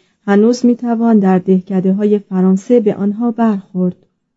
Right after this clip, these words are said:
شبانی که بر بالای درب باختری کلیسای آمیان خود را برابر آتش گرم می‌کند،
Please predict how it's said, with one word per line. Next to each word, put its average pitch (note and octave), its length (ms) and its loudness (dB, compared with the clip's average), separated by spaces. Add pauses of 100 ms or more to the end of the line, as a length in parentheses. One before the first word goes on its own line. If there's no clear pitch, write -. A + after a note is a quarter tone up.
(640)
شبانی C4+ 600 2
که D4 260 4
بر G3+ 280 0
بالای A3 480 0
درب A3+ 420 -2
باختری F#3+ 680 0
کلیسای G#3+ 720 0
آمیان F#3 580 4 (340)
خود A#3+ 340 -2
را A#3+ 120 2
برابر F#3+ 480 0
آتش A3 580 -4
گرم G#3 360 0
می‌کند، F#3 600 0